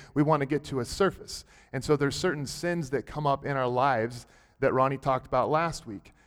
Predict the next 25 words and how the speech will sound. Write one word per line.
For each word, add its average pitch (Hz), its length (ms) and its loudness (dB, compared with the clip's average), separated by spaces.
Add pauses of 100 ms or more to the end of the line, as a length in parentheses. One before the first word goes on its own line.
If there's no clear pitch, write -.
(720)
And 147 120 -2
so 160 100 2
we 156 160 2
wanna 170 240 2
say, 151 220 -2
what 151 180 2
is 202 140 0
driving 135 680 -2
those 117 220 2
sins? - 560 -10 (140)
What 170 120 6
is 180 140 4
underneath 143 580 -2
all 117 180 2
that? 107 260 0
Where 143 200 4
is 143 220 0
the 143 140 2
root 139 420 0
problem? 127 420 0
Where 131 140 0
is 135 100 -4
the 127 120 -4
root 123 220 -4
idolatry? 113 840 -4